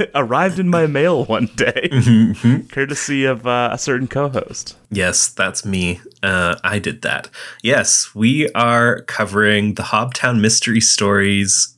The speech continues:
Speaker 2: uh, specifically before Tilly Walden. We are doing Volume one today. We're doing it, The Case of the Missing Men by
Speaker 1: This is
Speaker 2: Chris
Speaker 1: happening
Speaker 2: Burton
Speaker 1: now.
Speaker 2: and Alexander Forbes. It's entering your ears as we speak, <laughs> zapping across your cranium,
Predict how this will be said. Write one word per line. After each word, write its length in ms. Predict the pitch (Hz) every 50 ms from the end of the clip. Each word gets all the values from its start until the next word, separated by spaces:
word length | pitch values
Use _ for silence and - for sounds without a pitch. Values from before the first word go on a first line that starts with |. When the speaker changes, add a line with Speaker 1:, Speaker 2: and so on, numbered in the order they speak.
| _ -
Speaker 2:
uh, 300 | 90 87 85 87 - -
specifically 1000 | - - - 127 - - 127 135 123 127 - 117 110 110 107 107 104 104 - _ _ _ _ _ _ _
before 460 | - - - - 104 101 98 98 101 -
Tilly 280 | - - 104 98 98
Walden. 360 | 87 90 92 92 90 98 98
We 100 | 95 90
are 80 | 90 87
doing 240 | 78 90 90 90 85
Volume 420 | 85 92 101 104 110 110 101 95
one 400 | 95 92 95 95 101 107 110 - _
today. 440 | - - 113 104 95 98 101 113 117
We're 120 | 110 104
doing 300 | 92 98 101 98 95 101
it, 140 | 104 110 -
The 80 | 110 -
Case 300 | - - 113 110 - 117
of 100 | 104 -
the 100 | 110 107
Missing 340 | 113 110 - 117 107 101
Men 300 | 98 98 101 101 101 104 101 - - - - - - - - - - - _
by 80 | 98 90
Speaker 1:
This 140 | 87 - -
is 60 | 127
Speaker 2:
Chris 100 | 120 117
Speaker 1:
happening 320 | 120 117 - 110 107 123 120
Speaker 2:
Burton 60 | 107
Speaker 1:
now. 360 | 104 98 104 104 - 131 - - - - - _ -
Speaker 2:
and 120 | 92 -
Alexander 600 | - 95 101 101 101 95 101 101 98 92 98 90
Forbes. 600 | - - - 90 90 90 90 87 87 - - - -
It's 240 | - - - - - _ _ 104
entering 420 | 98 120 123 - - 123 117 113
your 120 | 104 110 113
ears 340 | 107 104 101 104 101 95 - -
as 300 | 101 98 110 113 110 -
we 120 | 107 95
speak, 420 | - - - - - 95 101 107 -
<laughs> 840 | - - - - - - - - - - - _ _ _ - _ -
zapping 560 | 113 98 - 98 90 104 123 123 117 113 110
across 440 | 107 - - 110 104 104 98 - -
your 100 | 113 110
cranium, 760 | - - 107 95 101 104 104 101 104 104 104 113 123 -